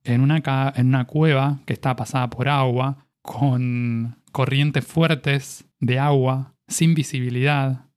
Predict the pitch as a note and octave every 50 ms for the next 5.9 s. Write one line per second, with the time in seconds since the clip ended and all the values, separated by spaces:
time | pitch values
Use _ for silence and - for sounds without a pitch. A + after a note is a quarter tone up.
0 | _ _ _ - C3+ C3+ C#3+ D3 - - C3 C3+ B2+ A#2 - - - D3 C#3+ C#3+
1 | C#3 C#3+ - - - E3 - D#3+ C#3 B2+ - - B2+ A2+ - - D#3+ C#3+ C#3 C3+
2 | B2+ A2 A#2 A#2 A2 - _ _ _ _ _ _ _ _ _ - C#3+ C#3 C#3+ C3+
3 | - F3 F3+ F3+ E3 - - D#3+ D3 C3+ C#3+ D3+ C#3+ - F3+ F3+ F3+ - - D#3+
4 | D#3 D3+ - C#3+ C#3+ D3 D#3 D3+ C#3+ B2+ - - C3+ C3 C3 C3+ C3+ - - F3+
5 | E3 - - - B2+ C3 C3+ C3+ C3+ A#2+ A#2+ A#2+ A#2 A#2 - - -